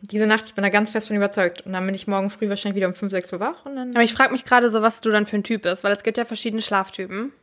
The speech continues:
Speaker 1: Mhm.
Speaker 2: Eulen und Lerchen. Kennst du das?
Speaker 1: Echt?
Speaker 2: Wusstest du das nicht?
Speaker 1: Nee, ich kenn nur die
Speaker 2: Doch.
Speaker 1: Bar hier. <laughs>
Speaker 2: Was kennst du noch?
Speaker 1: Die Bar, Eulen und Lerchen.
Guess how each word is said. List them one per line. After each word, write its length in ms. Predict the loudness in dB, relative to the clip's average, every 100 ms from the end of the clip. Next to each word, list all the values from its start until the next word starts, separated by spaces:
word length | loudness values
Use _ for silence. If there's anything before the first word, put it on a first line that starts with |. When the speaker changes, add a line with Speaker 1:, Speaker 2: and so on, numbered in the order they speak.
| -10
Speaker 1:
Mhm. 280 | -4 -4 -4 -10 _
Speaker 2:
Eulen 320 | 6 8 8
und 100 | 6 4
Lerchen. 420 | 4 2 -2 -6 -8 _ _ _ _ _ _ _ -4
Kennst 200 | -2 0
du 40 |
das? 120 | 0 4
Speaker 1:
Echt? 520 | 6 6 -2 -12 2
Speaker 2:
Wusstest 200 | 2 2
du 40 |
das 120 | 0
nicht? 180 | 4 4
Speaker 1:
Nee, 300 | 4 4 4
ich 120 | 4
kenn 120 | 0 2
nur 80 |
die 60 | 6
Speaker 2:
Doch. 60 | 8
Speaker 1:
Bar 100 | 8 2
hier. 260 | 2 2 2 0 -8 -2
<laughs> 100 | 0 0 -6
Speaker 2:
Was 200 | -6 -2
kennst 240 | -2 0
du 80 | 0
noch? 80 | 0
Speaker 1:
Die 80 | 2
Bar, 480 | 2 4 2 0
Eulen 180 | -2 -2
und 140 | -2 -2
Lerchen. 500 | -2 -2 -8 -10